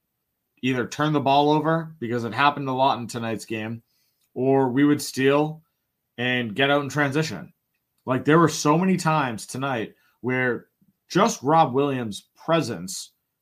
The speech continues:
completely shifted the way that Rockets' offense was moving. And obviously we see it on the stat sheet with his rebounds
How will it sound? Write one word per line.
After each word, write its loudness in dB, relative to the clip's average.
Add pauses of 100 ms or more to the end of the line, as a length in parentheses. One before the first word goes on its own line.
completely 0
shifted -6
the -4
way -2
that -6
Rockets' -4
offense -6
was -10
moving. -8 (600)
And -2 (380)
obviously 4
we 0
see 0
it 4
on -2
the -6
stat -2
sheet -6
with -6
his -6
rebounds -2